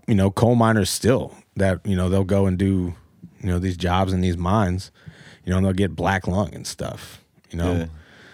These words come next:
Speaker 1: So, I mean, they got short lives, man, and they're dying horribly, you know?
Speaker 2: So we can all reap the fucking benefits.
Speaker 1: Yeah.
Speaker 2: Yeah.
Speaker 1: I mean, not we as much, but, like, I mean, you know, like, if you're, like, in your, like, the hierarchy of a company, you know, people at the bottom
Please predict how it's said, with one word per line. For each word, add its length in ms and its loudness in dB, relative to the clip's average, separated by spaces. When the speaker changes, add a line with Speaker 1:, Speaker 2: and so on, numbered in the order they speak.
Speaker 1:
So, 120 -2
I 20 0
mean, 200 2
they 120 2
got 320 0
short 360 4
lives, 500 4
man, 380 2
and 120 0
they're 120 2
dying 500 2
horribly, 600 0
you 100 -12
know? 60 -10
Speaker 2:
So 160 0
we 120 4
can 180 2
all 200 4
reap 220 2
the 60 -2
fucking 280 2
benefits. 400 2
Speaker 1:
Yeah. 440 4
Speaker 2:
Yeah. 180 6
Speaker 1:
I 60 6
mean, 120 6
not 220 6
we 300 6
as 120 2
much, 280 4
but, 120 4
like, 360 2
I 40 -2
mean, 180 4
you 80 4
know, 120 2
like, 200 0
if 220 -2
you're, 220 2
like, 220 2
in 100 2
your, 260 0
like, 160 -8
the 80 -6
hierarchy 640 0
of 100 0
a 60 -6
company, 560 -2
you 120 -4
know, 220 0
people 260 4
at 80 2
the 60 -6
bottom 520 2